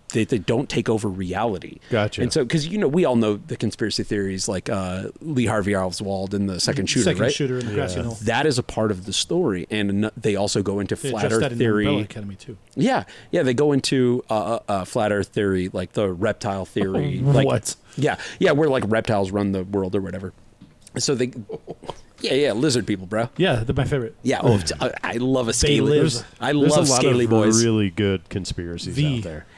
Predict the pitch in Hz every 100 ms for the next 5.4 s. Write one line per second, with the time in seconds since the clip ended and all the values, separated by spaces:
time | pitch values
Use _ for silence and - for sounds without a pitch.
0 | - 165 156 135 113 127 - 196 190 180
1 | 120 123 113 120 120 107 101 - 117 147
2 | 208 185 135 104 - 110 117 110 101 98
3 | 101 98 107 98 92 - 101 98 110 95
4 | 95 95 90 - 98 98 98 - 127 127
5 | 87 101 98